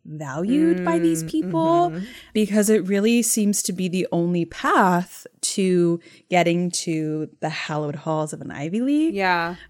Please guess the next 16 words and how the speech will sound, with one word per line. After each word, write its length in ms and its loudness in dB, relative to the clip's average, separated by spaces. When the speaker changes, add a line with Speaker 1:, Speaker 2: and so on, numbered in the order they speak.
Speaker 1:
And, 160 2
like, 300 0
I 200 4
don't 320 0
really 300 2
know 760 2
where 140 4
that 180 2
comes 320 -2
from 260 4
when 160 4
we 120 0
get 360 -4
to 260 0
it 240 -2
with 140 -6